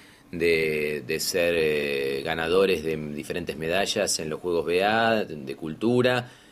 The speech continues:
eh, de teatro específicamente a través de la Fundación Soldi,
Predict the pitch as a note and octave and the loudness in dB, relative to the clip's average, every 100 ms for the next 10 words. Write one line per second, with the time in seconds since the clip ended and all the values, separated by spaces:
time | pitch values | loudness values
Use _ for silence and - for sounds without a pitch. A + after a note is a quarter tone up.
0 | - - D2 D2 F#2+ G#2+ - - - D#2+ | -12 -6 -4 0 2 2 0 -8 -10 -4
1 | E2+ F2 G2 G2 E2+ D#2+ D#2+ E2 D#2+ D#2+ | -4 -2 -2 0 0 0 -2 -2 -4 -6
2 | D#2 - E2 D#2 A#2+ B2+ C#3 D3 D#3 | -6 -6 -6 2 6 6 4 2 0